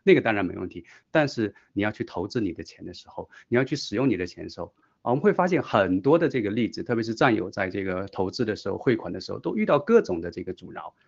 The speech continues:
它背后往往都能够看到C C P蓝金环的这个影子。所以这个洗币哈，它从它的这个流通性里面，我觉得衍生出来一个价值，就是说我们每一个人，就像郭先生说的，其实都成了一个微型的这个银行，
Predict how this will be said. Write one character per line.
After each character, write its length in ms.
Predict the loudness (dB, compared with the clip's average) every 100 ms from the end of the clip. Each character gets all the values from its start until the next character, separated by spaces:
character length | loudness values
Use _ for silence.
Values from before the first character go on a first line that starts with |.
| _ _
它 140 | 0
背 240 | 4 6 6
后 220 | 4 4 6
往 180 | 8
往 160 | 8 6
都 100 | 0
能 160 | -2 -2
够 200 | -2 -4
看 260 | -2 0
到 160 | 0 -2
C 220 | 0 0
C 160 | -2 -4
P 160 | -6
蓝 200 | -6 -4 -2
金 160 | -2
环 180 | -2 -4
的 80 | -4
这 120 | -8
个 80 | -8
影 140 | -10 -14
子。 160 | -20 _ _ -20 _ _
所 140 | 8 10
以 60 |
这 100 | 10
个 80 | 6
洗 300 | 4 0 -6
币 260 | -4 -2 -4
哈， 220 | -6 -14 -16 _ _
它 160 | -2 0
从 260 | 2 2 2
它 200 | 0 0
的 100 | 2
这 140 | 2
个 80 | 2
流 160 | 2
通 160 | 2 0
性 160 | 2 0
里 60 |
面， 200 | 2 0
我 80 | -2
觉 100 | 0
得 80 | 2
衍 300 | 2 0 0
生 140 | -2
出 120 | 0
来 80 | -2
一 60 | -2
个 100 | -4
价 220 | -4 -4
值， 160 | -8 -12
就 100 | -12
是 80 | -8
说 240 | -6 -6 -8 -20 _ _
我 120 | 4
们 120 | 6 6
每 180 | 6
一 100 | 4
个 160 | 6 6
人， 240 | 6 0 -2
就 120 | -2
像 140 | 0
郭 120 | 0
先 200 | 0 -2
生 160 | -2 -4
说 160 | -2 -2
的， 100 | -4
其 220 | -6 -2
实 180 | 0 0
都 260 | 6 6
成 340 | 6 -2 0 0
了 120 | 0
一 120 | -2
个 280 | 0 0 0 _ _
微 180 | 6 6
型 220 | 6 2
的 80 | 0
这 120 | -2
个 120 | -4
银 180 | 0 0
行， 260 | 0 -6